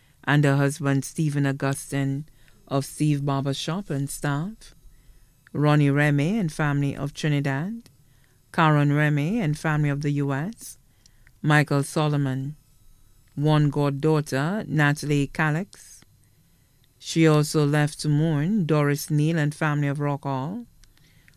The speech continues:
Brenda Kay and Wayne Neal and their families, Delise Joseph and family of LeClaire and the U S,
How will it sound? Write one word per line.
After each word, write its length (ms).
Brenda 760
Kay 300
and 320
Wayne 360
Neal 280
and 200
their 80
families, 840
Delise 440
Joseph 520
and 140
family 380
of 100
LeClaire 460
and 200
the 100
U 220
S, 460